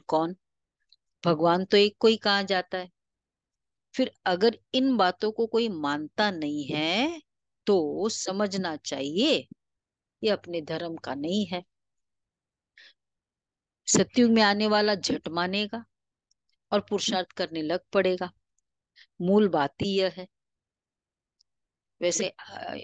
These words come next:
यहाँ जो आए कोई बहस वाले निकले हैं क्या, जिन्होंने बह-, मतलब बहस in the sense easily ज्ञान को माना नहीं होगा?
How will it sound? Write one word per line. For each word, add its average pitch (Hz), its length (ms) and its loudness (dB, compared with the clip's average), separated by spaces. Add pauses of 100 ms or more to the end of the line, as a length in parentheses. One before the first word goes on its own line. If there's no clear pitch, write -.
(160)
यहाँ 185 520 -4 (340)
जो 190 220 -4
आए 185 300 0 (120)
कोई 196 280 0 (140)
बहस 185 320 -4
वाले 196 280 -4
निकले 190 380 -8
हैं 220 200 -2 (100)
क्या, - 100 -6 (720)
जिन्होंने 180 320 -4
बह-, 170 280 0 (100)
मतलब 196 300 -2
बहस 208 320 4
in 220 60 0
the 208 140 -4
sense 226 340 -2 (680)
easily 202 440 0
ज्ञान 175 240 -2
को 175 140 -10
माना 165 320 -4
नहीं 170 240 -6
होगा? 156 260 -8